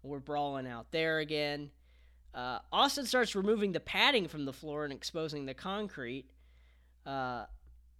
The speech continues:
and then they get up on top of the Spanish announce table. Rare moment when the, the English commentary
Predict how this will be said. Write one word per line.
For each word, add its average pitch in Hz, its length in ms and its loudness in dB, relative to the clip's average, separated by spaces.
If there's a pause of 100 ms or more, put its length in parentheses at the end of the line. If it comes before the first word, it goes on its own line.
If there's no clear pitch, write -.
(720)
and 170 160 -4
then 240 160 6
they 240 160 8
get 214 180 6
up 214 160 6
on 208 140 4
top 208 220 2
of 156 60 -8
the 147 60 -6
Spanish 220 480 -2
announce 131 380 -6
table. 135 340 -4
Rare 285 300 10
moment 277 360 8
when 196 180 6
the, 165 280 4 (260)
the 147 440 4
English 277 540 4
commentary 135 720 -2